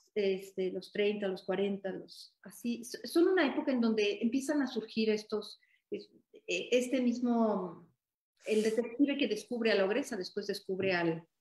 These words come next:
al Goyo Cárdenas, ¿no? Entonces, eh, empiezan a surgir estos, eh, asesinos seriales, pero tampoco era, te digo, era como tanto. Yo creo que en los ochentas empieza, cuando empieza,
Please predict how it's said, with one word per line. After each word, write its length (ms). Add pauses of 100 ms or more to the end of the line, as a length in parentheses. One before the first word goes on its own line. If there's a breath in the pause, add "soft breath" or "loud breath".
(400)
al 160
Goyo 260
Cárdenas, 560
¿no? 240 (360 loud breath)
Entonces, 680
eh, 760 (100)
empiezan 480
a 340
surgir 460
estos, 640
eh, 400
asesinos 1000
seriales, 500
pero 160
tampoco 400
era, 580 (360)
te 80
digo, 200
era 220
como 360
tanto. 260
Yo 260
creo 360
que 80
en 60
los 160
ochentas 580 (760 soft breath)
empieza, 880 (960)
cuando 220
empieza, 440